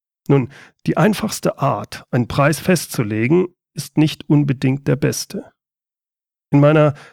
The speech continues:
ersten Startup-Firma legten wir den Preis für ein neues Produkt folgendermaßen fest. Wir gingen in drei Schritten vor. Der erste Schritt,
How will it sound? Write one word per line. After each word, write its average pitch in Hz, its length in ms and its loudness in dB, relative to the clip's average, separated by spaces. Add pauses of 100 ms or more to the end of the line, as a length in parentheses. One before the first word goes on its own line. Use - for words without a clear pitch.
(140)
ersten 165 300 0
Startup-Firma 151 760 2
legten 143 320 0
wir 143 60 2
den 139 160 0
Preis - 360 0
für 151 140 0
ein 139 100 4
neues 123 280 2
Produkt 139 420 -2
folgendermaßen 104 800 -4
fest. - 420 -8 (520)
Wir 170 100 4
gingen 139 400 4
in 165 160 0
drei 117 360 -2
Schritten - 440 -4
vor. - 400 -12 (1500)
Der 123 80 -6
erste 131 320 -2
Schritt, 202 300 0